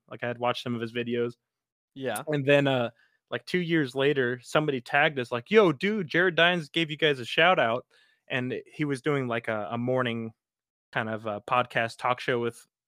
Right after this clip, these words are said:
Speaker 1: there's a guy from a band called For the Likes of You. They were also there. Like, I,
Speaker 2: Oh,
Speaker 1: I
Speaker 2: okay.
Speaker 1: kinda knew those guys, and, and, like, both really cool bands,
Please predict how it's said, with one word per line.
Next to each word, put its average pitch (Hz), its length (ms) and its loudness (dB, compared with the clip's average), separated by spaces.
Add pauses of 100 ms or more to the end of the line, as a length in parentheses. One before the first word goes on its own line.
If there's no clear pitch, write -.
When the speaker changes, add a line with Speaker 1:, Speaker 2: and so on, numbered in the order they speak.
(160)
Speaker 1:
there's 123 160 -6
a 123 40 -12
guy 117 220 -2
from 113 380 -8
a 117 60 -14
band 113 260 -6
called 110 300 -6
For 127 220 -2
the 117 100 -4
Likes 113 260 -4
of 110 140 -12
You. 120 360 -4
They 147 100 2
were 135 160 4
also 123 300 0
there. 110 320 -8 (440)
Like, 123 100 -4
I, 127 120 4
Speaker 2:
Oh, 117 80 0
Speaker 1:
I 127 40 -4
Speaker 2:
okay. 143 200 2
Speaker 1:
kinda 127 80 2
knew 123 140 0
those 110 220 -2
guys, 117 320 -6
and, 110 160 -10 (580)
and, 123 140 -4
like, 110 280 -4 (420)
both 165 160 0
really 165 240 4
cool 143 200 0
bands, 117 500 0